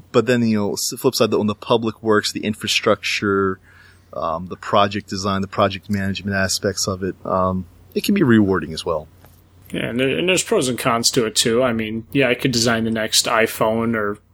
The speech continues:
Speaker 2: widget, but if it's consumer electronics, it'll be replaced in two or three years and no one will care. But if you're doing something like public works, you know, that building's gonna be standing for a while.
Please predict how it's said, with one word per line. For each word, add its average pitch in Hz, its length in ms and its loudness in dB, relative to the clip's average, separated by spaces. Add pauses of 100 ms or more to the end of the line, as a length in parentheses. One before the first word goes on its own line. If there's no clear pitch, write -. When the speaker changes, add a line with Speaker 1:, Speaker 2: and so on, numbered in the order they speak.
Speaker 2:
widget, 117 580 2 (180)
but 104 260 0 (460)
if - 80 -4
it's 131 160 2
consumer 143 420 2
electronics, 113 680 0
it'll 113 140 0
be 117 140 -2
replaced 107 580 2
in 107 280 -6 (140)
two 127 200 4
or 120 60 4
three 113 280 -2
years 113 320 2
and 107 80 -4
no 107 120 -4
one 107 120 -6
will 101 80 -8
care. 120 400 0
But 110 220 -4
if - 100 -14
you're 120 100 0
doing 113 140 -4
something 110 260 -2
like 104 140 -8
public 107 400 0
works, 117 540 2
you 117 100 2
know, 101 280 -6 (440)
that 113 180 2
building's 120 320 0
gonna 117 140 0
be 110 80 -4
standing 113 400 0
for 110 180 2
a 104 60 2
while. 107 480 0